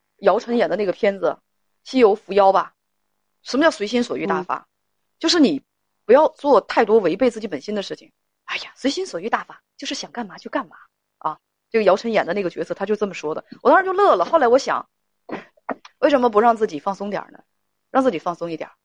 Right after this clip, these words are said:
Speaker 1: 但是啊，玩儿归玩儿，浪归浪，我们有自己的人品在，不做出格的事情，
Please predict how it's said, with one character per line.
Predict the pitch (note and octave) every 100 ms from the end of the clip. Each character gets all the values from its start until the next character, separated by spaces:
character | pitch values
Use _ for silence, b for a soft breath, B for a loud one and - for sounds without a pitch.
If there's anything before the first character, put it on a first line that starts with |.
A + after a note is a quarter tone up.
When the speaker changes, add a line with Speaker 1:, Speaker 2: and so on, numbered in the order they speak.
| _ _ -
Speaker 1:
但 | C4
是 | B3
啊， | E3+ - _ _ _ _
玩 | F#3 A#3+
儿 |
归 | C#4+
玩 | G#3+ D#3
儿， | F3+
浪 | A3 G#3
归 | A#3
浪， | A#3 F3 _ _ _ _ _ -
我 | E3
们 | F#3 C4+ D4+ _ _
有 | F3+ D#3
自 | B3
己 | G3+
的 | E3+
人 | D3+
品 | - C3+
在， | E3+ D#3 -
不 | F#3
做 | C#4
出 | - C4
格 | D#3 C3+
的 | F3+
事 | -
情， | -